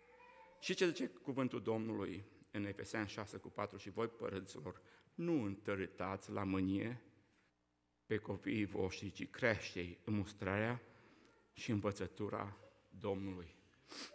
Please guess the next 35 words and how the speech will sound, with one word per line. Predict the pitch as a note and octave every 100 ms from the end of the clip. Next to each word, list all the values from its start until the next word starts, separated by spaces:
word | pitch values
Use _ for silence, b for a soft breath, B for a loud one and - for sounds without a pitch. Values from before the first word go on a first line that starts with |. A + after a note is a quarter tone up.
| B - -
Îmi | -
spunea | G#2+ - G#2+ C3
prietenul | - C3 C3 A2+
meu | A#2
cel | A#2 A#2
mai | A2+ G2+
bun, | F#2+ A2
o |
crescut | G2+ F#2 - G#2+
la | F#2+
țară, | - G2 G2 G#2+ G#2 - _ B B B B _ _ _
au | - _
fost | - G2
șaisprezece | - A#2 G#2 - G#2
frați. | G#2+ E2 - - _ - - b b b b
Aveau | G2+ G2 G#2
animale, | G2+ F#2 F#2+ G2
aveau | F#2 G2
pământ. | F#2+ G2+ G2 E2+
Zice, | - -
"Bă, | F#2 G#2+ - B B B
tata, | - F2+ E2+ - F#2+ B2+ - _ B B
atâta | - F#2 - C#3+
ne | G#2+
dădea | G2+ F2+ E2 F#2+ G#2
de | A2
lucru, | F#2 D#2+ E2 - F#2+ G2 B
numai | B A#2+ D#3+ C#3+
să | A2 G#2
nu | A2 B2
avem | G2 G#2 F2 -
timp | G#2 G#2
să | -
ne | F#2+
jucăm." | E2+ F2+ -